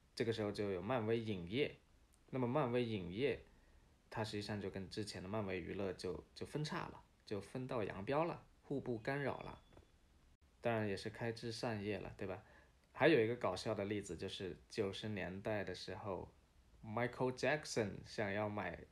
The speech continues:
买下这个漫威，为什么呢？原因居然是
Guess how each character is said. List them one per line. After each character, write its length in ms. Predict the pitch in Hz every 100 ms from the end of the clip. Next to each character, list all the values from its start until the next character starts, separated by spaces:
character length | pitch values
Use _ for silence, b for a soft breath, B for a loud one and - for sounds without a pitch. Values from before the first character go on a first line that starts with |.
| - 80
买 240 | 104 110 87
下 240 | - 110
这 140 | 92 101
个 260 | 95 - - -
漫 280 | 117 117 98
威， 280 | 98 107 113
为 200 | 117 127
什 140 | 110
么 80 | 104
呢？ 220 | 101 101 113 B B B B B B
原 260 | - 101 107
因 400 | 113 113 120 120
居 240 | 113 120
然 240 | 107 98 101
是 380 | - 117 110